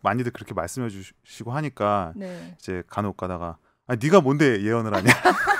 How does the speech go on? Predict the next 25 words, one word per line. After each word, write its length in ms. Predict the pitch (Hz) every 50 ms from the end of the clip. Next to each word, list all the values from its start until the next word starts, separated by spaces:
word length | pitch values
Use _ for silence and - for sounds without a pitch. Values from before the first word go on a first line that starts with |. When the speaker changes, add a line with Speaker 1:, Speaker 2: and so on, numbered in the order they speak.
| - 294 285 - - 269 262 - - 233 233 - - 220 - 175
Speaker 1:
네가 180 | 165 190 226 196
뭐냐고?" 500 | 151 156 170 180 170 143 120 104 95 92
막 120 | 113 131
이러시는 520 | 135 139 165 180 170 - - 175 165 165 151
분들도 320 | 135 123 123 127 123 151
있어서 460 | 127 208 202 117 104 165 180 151 110
Speaker 2:
음. 260 | 208 208 208 208 202 196 190 175 175
Speaker 1:
아, 60 | 196 123
그냥 140 | 127 127
조심스러워서 720 | 120 - 127 127 160 160 147 156 151 135 117 113 117 143 123
말씀 300 | 98 90 95 - 127 123
안 140 | 104 95 90 92
했는-, 120 | 92 95 -
안 180 | - - 104 107
했는데, 560 | 117 113 107 90 90 90 117 123 110 87 80 - _ _ _ _ _ _ _ _ _ _
이제 420 | _ - 98 92 87 85 85 80 80 -
버터가 1160 | - - - - - 185 190 196 190 190 190 185 180 180 180 170 165 185 190 190 190 202 196 - _ _ _ _ _ _ _ _ _ _ _ _ _ _ _ _ _ _ - -
정확히는 400 | - 160 220 233 - 269 247 220
이제 100 | 180 151
일 200 | 156 196 233 269
위를 640 | 311 320 311 302 285 277 262 254 247 240 233 220 196
다시 240 | - 131 123 - -
등극할 1080 | - 139 143 165 170 - - 185 170 160 156 151 147 143 143 139 135 135 131 127 123 123
거라고 580 | - 127 120 120 117 117 113 113 110 - 127
생각을 460 | - 151 143 135 135 127 123 120 -